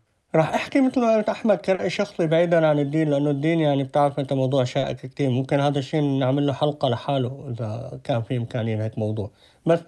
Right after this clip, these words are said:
هلأ حاليا بدي أقول لك إنه إيه، الأهل حملوا أولادهم،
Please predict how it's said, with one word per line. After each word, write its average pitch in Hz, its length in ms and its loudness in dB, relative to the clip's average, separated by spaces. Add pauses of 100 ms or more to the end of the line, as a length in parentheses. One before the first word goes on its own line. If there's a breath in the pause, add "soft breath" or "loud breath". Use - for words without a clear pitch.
هلأ 220 260 2
حاليا 202 340 2
بدي 175 240 0
أقول 202 100 2
لك 196 180 0
إنه 156 320 -2
إيه، 147 260 0 (360 soft breath)
الأهل 190 580 2
حملوا 175 500 0
أولادهم، 165 600 2